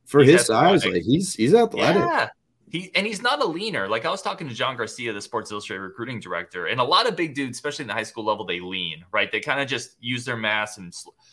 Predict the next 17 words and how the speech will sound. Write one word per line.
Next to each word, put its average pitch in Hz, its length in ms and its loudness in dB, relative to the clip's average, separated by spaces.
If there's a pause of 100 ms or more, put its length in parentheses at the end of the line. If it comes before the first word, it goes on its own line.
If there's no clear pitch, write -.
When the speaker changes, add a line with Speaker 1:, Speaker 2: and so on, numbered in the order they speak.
(220)
Speaker 2:
he's 185 200 -8
got 277 180 0
hands. 160 640 -4
He's 113 220 -12
got 117 180 -2
some, 107 220 -8
a 190 120 -2
swim 123 360 -8
move. 165 320 -6
He 123 80 -14
gets 110 200 -4
upfield. 156 680 -6 (380)
Speaker 1:
Yeah, - 280 2
Speaker 2:
I 135 160 6
Speaker 1:
he, - 80 2
Speaker 2:
love 110 480 -2
him. 90 140 -12